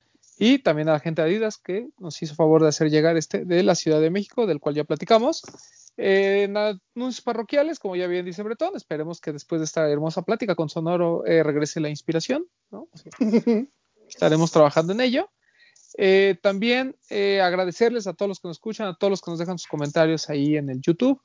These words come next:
Speaker 1: A mí síganme en arroba edgarroman doce. Eh, estén al pendientes de los de los tenis por todos los lanzamientos que faltan hacia fin de año.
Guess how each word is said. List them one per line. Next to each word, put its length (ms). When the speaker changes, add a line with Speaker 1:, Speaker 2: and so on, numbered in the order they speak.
Speaker 1:
A 80
mí 100
síganme 380
en 100
arroba 240
edgarroman 440
doce. 400
Eh, 400
estén 220
al 120
pendientes 440
de 80
los 120
de 60
los 140
tenis 280
por 180
todos 200
los 80
lanzamientos 420
que 100
faltan 320
hacia 160
fin 200
de 80
año. 400